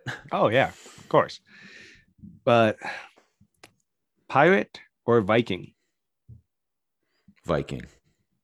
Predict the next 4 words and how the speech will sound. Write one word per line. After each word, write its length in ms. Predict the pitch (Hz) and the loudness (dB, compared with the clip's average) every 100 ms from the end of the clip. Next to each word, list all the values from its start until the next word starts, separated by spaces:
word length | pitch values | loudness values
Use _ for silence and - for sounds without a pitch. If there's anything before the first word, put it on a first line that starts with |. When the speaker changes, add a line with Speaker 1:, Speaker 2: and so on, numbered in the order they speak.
| _ _ _ _ _ _ - _ _ _ | _ _ _ _ _ _ -20 _ _ _
Speaker 2:
Sunglasses 840 | 120 131 143 160 156 180 185 - | -2 -2 2 2 2 -2 -4 -6
or 140 | 104 101 | -2 0
hat? 420 | 110 92 - - _ _ _ _ _ _ _ _ _ _ _ _ _ _ _ _ _ _ _ _ _ _ - | 0 -2 -6 -20 _ _ _ _ _ _ _ _ _ _ _ _ _ _ _ _ _ _ _ _ _ _ -18
Speaker 1:
Sunglasses. 840 | - 85 82 71 57 - - | -6 -4 -2 -6 -8 -14 -16